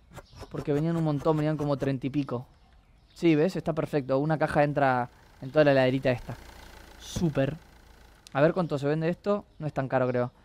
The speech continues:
Bueno, algo es algo, ¿eh? Tampoco es que es barato. Los productos nuevos garpan, amigo. Y los de dos mil ochocientos. Uh, los de dos mil ochocientos debe ser una locura, gente. Che, pará.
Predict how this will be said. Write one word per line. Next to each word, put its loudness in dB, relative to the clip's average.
Bueno, 6
algo 4
es -2
algo, 0
¿eh? -6
Tampoco 2
es -4
que -2
es 2
barato. 6
Los 8
productos 8
nuevos 8
garpan, 8
amigo. 4
Y 2
los 10
de 10
dos 8
mil 4
ochocientos. 2
Uh, 8
los 6
de 4
dos 4
mil 2
ochocientos -4
debe 2
ser -8
una 2
locura, 2
gente. -2
Che, -4
pará. 2